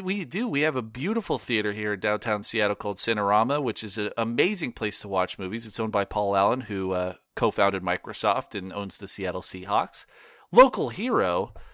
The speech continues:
Uh, but unfortunately, there's this little movie named Star Wars. It's gonna be playing there, and it's a single screen. So that's the only place that does seventy milli-,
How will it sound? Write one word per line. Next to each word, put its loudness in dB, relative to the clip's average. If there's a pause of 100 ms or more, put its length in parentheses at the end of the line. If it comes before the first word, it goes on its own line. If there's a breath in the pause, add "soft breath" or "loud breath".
(240 soft breath)
Uh, 10
but 10
unfortunately, 4
there's 2
this -2
little 0
movie 0
named 0
Star 2
Wars. -2
It's -8
gonna -6
be -6
playing -4
there, -4
and -4
it's -10
a -10
single -4
screen. -6 (140)
So 2
that's 6
the 6
only 8
place 2
that -10
does 2
seventy 0
milli-, 2